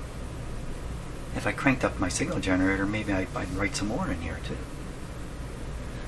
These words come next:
But again, way up at the high end, we're getting some stuff. When the signal generator is tuned to these frequencies, I hear stuff at eight. And way down here,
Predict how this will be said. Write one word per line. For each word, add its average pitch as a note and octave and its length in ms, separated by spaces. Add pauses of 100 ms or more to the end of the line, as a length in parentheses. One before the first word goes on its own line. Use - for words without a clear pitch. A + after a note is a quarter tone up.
(160)
But A#3 120
again, A#2+ 260
way F3+ 160
up G3 100
at - 60
the C#3 120
high C#3 200
end, G#2 340 (140)
we're G#2+ 80
getting G2+ 180
some - 200
stuff. - 320 (1400)
When F#2+ 80
the - 80
signal A#2+ 240
generator G#2 420
is F#2 80
tuned G#2+ 360
to F#2 60
these G#2+ 240
frequencies, G2+ 680
I F#2+ 120
hear G#2+ 280
stuff - 500
at - 140
eight. F#2 340 (2000)
And G#2+ 200
way A2 160
down G#2+ 240
here, G2+ 420